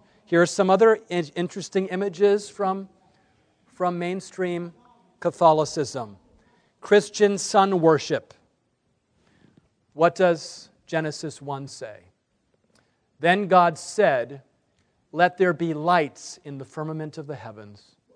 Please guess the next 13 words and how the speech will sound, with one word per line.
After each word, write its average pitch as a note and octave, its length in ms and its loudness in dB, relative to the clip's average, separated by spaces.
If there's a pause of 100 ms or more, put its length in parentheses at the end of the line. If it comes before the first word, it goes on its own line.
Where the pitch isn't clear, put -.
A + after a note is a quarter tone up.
(400)
to E3 100 -4
divide D#3 480 4
the E3 80 -4
day E3+ 400 4
from G#3 220 -8
the G3+ 60 -2
night, D3+ 540 -2
and D3 160 -10
let E3+ 220 2
them F3+ 160 -4
be F3 180 -4
for D3+ 220 -8
signs F#3 840 -4